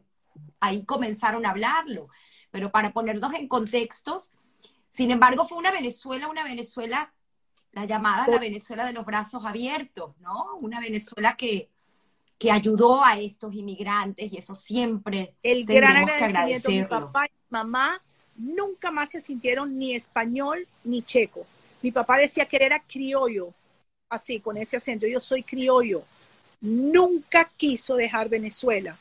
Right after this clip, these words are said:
Speaker 2: Amó Venezuela profundamente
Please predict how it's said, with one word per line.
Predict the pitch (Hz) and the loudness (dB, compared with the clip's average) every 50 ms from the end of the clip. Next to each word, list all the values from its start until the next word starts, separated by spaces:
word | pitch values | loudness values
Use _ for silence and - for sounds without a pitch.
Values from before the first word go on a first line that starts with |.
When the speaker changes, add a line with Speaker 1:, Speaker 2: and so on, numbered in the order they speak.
| _ _ _ _ _ _ - | _ _ _ _ _ _ 0
Speaker 2:
Amó | 247 262 254 247 277 277 277 | 2 2 4 4 4 6 6
Venezuela | 285 269 269 262 - - 294 269 262 262 254 240 - - _ _ _ _ _ _ | 4 4 4 -2 -4 -2 0 2 2 4 4 2 2 -2 _ _ _ _ _ _
profundamente | 269 262 269 269 254 - - - _ - 330 349 370 392 392 392 381 381 403 349 311 285 262 240 214 185 165 - _ 156 | 6 6 6 6 4 0 -6 -16 _ 0 0 2 2 0 -2 -6 -8 -4 -4 -2 -2 -2 -2 -4 -6 -6 -10 -16 _ -20